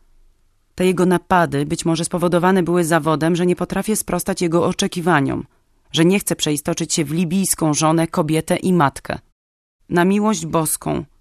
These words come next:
wołałam do niego, nie zważając na dzikie zachowanie. „Przecież jestem Polką. Czyżbyś o tym zapomniał? Zapomniałeś, gdzie się wychowałam, gdzie wyrosłam?” „Bądź przeklęta”, syczał przez zęby, po czym wywracał stół,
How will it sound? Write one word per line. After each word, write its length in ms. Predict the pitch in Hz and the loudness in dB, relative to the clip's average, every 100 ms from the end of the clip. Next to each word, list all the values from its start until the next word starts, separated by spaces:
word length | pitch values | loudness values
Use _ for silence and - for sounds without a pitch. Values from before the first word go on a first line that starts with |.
| _ _ - | _ _ -18
wołałam 680 | - 170 175 165 151 143 143 | -4 0 2 2 0 -2 -2
do 120 | 151 | -2
niego, 360 | 147 143 - | -2 -4 -4
nie 120 | 160 165 | -2 -2
zważając 540 | 175 156 170 160 - | -2 0 0 0 -2
na 100 | 165 | -4
dzikie 280 | 151 - 165 | -4 -4 -4
zachowanie. 640 | 160 170 160 147 143 131 - _ _ _ | -4 -4 -2 0 0 -6 -10 _ _ _
„Przecież 320 | - 240 233 | -6 -4 -2
jestem 320 | 247 226 226 214 | 0 0 0 0
Polką. 600 | 202 175 160 - 151 151 _ _ _ _ _ | 2 2 2 -2 -4 -6 _ _ _ _ _
Czyżbyś 300 | - 214 170 | -2 0 0
o 120 | - 240 | 0 2
tym 180 | 247 | 2
zapomniał? 680 | 202 185 - 165 160 160 165 - _ _ _ _ | 4 2 2 2 4 0 -2 -6 _ _ _ _
Zapomniałeś, 560 | - 202 233 226 277 233 | -2 0 4 4 4 4
gdzie 180 | 170 165 | 0 0
się 120 | 240 | 0
wychowałam, 680 | 190 214 208 190 190 196 202 | 0 0 2 4 6 6 2
gdzie 200 | 170 190 | 2 0
wyrosłam?” 720 | 180 175 175 - 180 202 220 - _ _ _ _ _ _ _ _ _ _ _ | 0 0 0 0 2 2 0 -8 _ _ _ _ _ _ _ _ _ _ _
„Bądź 260 | 131 160 143 | 0 0 0
przeklęta”, 680 | - 143 147 127 117 - - _ _ _ _ _ _ - | -4 -6 -4 -4 -4 -6 -8 _ _ _ _ _ _ -8
syczał 340 | - 151 151 | -6 -4 -6
przez 260 | - 170 143 | -4 -4 -2
zęby, 300 | 170 175 175 | 0 0 -2
po 120 | 165 | -4
czym 180 | - 156 | -2 -2
wywracał 460 | 156 160 156 143 | 0 -2 -2 -4
stół, 400 | - - 139 127 | -4 -6 -6 -6